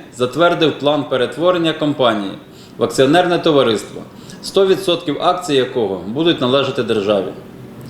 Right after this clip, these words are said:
На сьогодні вже завершено інвентаризацію майна, проводиться його оцінка,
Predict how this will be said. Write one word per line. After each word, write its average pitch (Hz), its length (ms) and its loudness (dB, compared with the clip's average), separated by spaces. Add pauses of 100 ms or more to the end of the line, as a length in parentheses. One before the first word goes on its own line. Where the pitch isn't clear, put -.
(420)
На 139 100 2
сьогодні 170 560 2 (260)
вже 143 180 0
завершено 170 600 0
інвентаризацію 135 840 0
майна, 131 480 0 (560)
проводиться 165 520 4
його 120 200 4
оцінка, 147 680 2